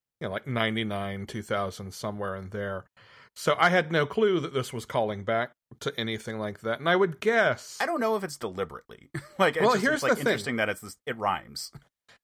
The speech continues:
Speaker 1: Here's the thing, and I think that's it. I think that's the thing that matters. It rhymes. It is an allusion to that beat. It calls back to that beat. My guess,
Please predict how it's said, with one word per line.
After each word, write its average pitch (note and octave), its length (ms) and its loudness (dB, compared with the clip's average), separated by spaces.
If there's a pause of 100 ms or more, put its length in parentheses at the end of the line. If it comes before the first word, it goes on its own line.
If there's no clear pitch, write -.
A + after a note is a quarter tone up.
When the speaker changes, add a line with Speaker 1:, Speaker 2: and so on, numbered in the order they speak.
Speaker 1:
Here's C4 300 2
the A#3 100 2
thing, G3 180 2
and G#3+ 100 6
I A3+ 80 8
think A#3 240 0
that's E3+ 240 4
it. A#2 140 -4
I F3 100 6
think A3+ 200 -4
that's D#3+ 320 4
the D#3 100 0
thing B2 280 -2
that A#2 120 -4
matters. G2 500 -6 (400)
It F3 160 2
rhymes. B2 540 2
It C#3 100 0
is D3 160 -2
an C#3+ 100 -4
allusion D3+ 680 0
to D#3 120 -4
that C3+ 320 0
beat. B2+ 280 -6
It B2 180 -6
calls B2 360 -2
back C#3+ 380 4
to B2+ 140 -4
that A2+ 340 -4
beat. A2 280 -12 (560)
My E3 300 4
guess, C#3+ 960 0